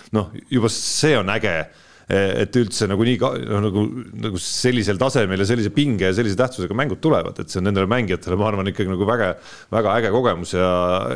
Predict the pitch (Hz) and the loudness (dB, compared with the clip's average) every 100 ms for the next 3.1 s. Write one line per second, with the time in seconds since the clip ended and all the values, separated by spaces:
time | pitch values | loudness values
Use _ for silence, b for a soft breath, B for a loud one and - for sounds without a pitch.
0 | - 107 92 92 92 92 107 117 117 113 | -2 0 2 2 2 2 0 -2 -6 -4
1 | 113 104 - 92 98 101 - 131 104 92 | -2 -2 -2 -4 -2 -2 0 2 2 0
2 | 98 113 - 104 131 92 85 95 92 113 | 2 2 0 0 0 0 -2 -4 -4 -2
3 | 104 | 0